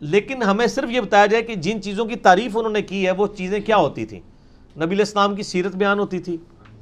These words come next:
वो तो हम भी करते हैं प्रोग्राम, आज मैं भी तो महफिल मिलाद कर रहा हूँ, मैंने कहा इजमा है रबीउल अव्वल में आप प्रोग्राम करें, लेकिन यहाँ प्रोग्रामों में क्या हो रहा होता है? अपने अलावा सारों को गुस्ताखे रसूल कह रहे होते हैं। अगर इन इमामों ने लिखा है कि उस वक्त मिलाद की महफिलों में लोगों को गुस्ताखे रसूल कहा जाता था और ये शेर पढ़ा करता था, जाया था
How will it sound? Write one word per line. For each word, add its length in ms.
वो 100
तो 100
हम 160
भी 100
करते 260
हैं 80
प्रोग्राम, 340
आज 160
मैं 120
भी 80
तो 80
महफिल 240
मिलाद 280
कर 120
रहा 100
हूँ, 100
मैंने 180
कहा 160
इजमा 300
है 140
रबीउल 200
अव्वल 160
में 100
आप 120
प्रोग्राम 360
करें, 200
लेकिन 200
यहाँ 240
प्रोग्रामों 420
में 120
क्या 140
हो 100
रहा 100
होता 200
है? 120
अपने 240
अलावा 240
सारों 300
को 80
गुस्ताखे 380
रसूल 280
कह 140
रहे 100
होते 180
हैं। 80
अगर 300
इन 140
इमामों 320
ने 120
लिखा 240
है 60
कि 80
उस 140
वक्त 120
मिलाद 280
की 80
महफिलों 260
में 100
लोगों 260
को 120
गुस्ताखे 360
रसूल 260
कहा 200
जाता 260
था 100
और 100
ये 100
शेर 220
पढ़ा 200
करता 260
था, 260
जाया 340
था 160